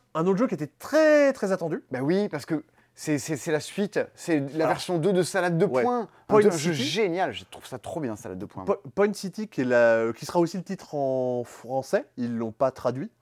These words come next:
Speaker 1: parce qu'en même temps, on pourrait, on aurait pu le traduire par, euh, Ville de Points.
Speaker 2: Point
Speaker 1: Si on
Speaker 2: Cité.
Speaker 1: Ouais, mais ça marche, ça marche pas trop, donc en
Speaker 2: Non.
Speaker 1: français, il s'appelle également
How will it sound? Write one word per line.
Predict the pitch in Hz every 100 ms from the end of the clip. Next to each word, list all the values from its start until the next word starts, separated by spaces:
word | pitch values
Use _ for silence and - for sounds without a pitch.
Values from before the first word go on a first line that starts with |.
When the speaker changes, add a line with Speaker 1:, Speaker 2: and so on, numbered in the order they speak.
| _
Speaker 1:
parce | -
qu'en | 110
même | 104 104
temps, | 135
on |
pourrait, | 120 104 104
on | 104
aurait | 101
pu | 110
le |
traduire | - 131
par, | - 98 95
euh, | - _ -
Ville | 113 139 165
de | 139
Points. | 135 180 - _ - _ _
Speaker 2:
Point | 156 190
Speaker 1:
Si | 240
on |
Speaker 2:
Cité. | 107 220 214 _
Speaker 1:
Ouais, | 120 143 202 _ _ _ - 135
mais | 131 120
ça | - 117
marche, | 127 - 120
ça | 110
marche | 120 117
pas |
trop, | 120
donc | 170 -
en | 127
Speaker 2:
Non. | 143
Speaker 1:
français, | 113 165
il |
s'appelle | 151 120
également | 107 95 127